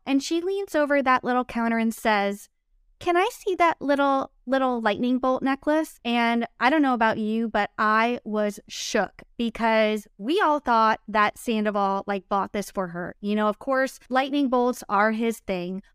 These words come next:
but the fact that she goes and spends seven hundred and eighty dollars buying this necklace for herself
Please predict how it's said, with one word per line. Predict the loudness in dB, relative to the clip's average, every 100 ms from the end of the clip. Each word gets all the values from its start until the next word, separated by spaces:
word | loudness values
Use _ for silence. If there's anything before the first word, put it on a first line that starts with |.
| _ -2
but | -2
the | -2
fact | 0 2 2 2
that | 0
she | 0 -4 -2 0
goes | 0 -2 -2 -6 -10 _ _
and | -4 -4
spends | -2 0 0
seven | 0 2 2 0
hundred | 0 0 0
and | -2 -2
eighty | -2 -2 0
dollars | 2 2 0 -4 -10 -14 -4
buying | 0 2 2
this | 0 0
necklace | 0 0 -2 -4 -8 _ _ _
for | 0 0 0
herself | 0 0 0 2 2 2 -6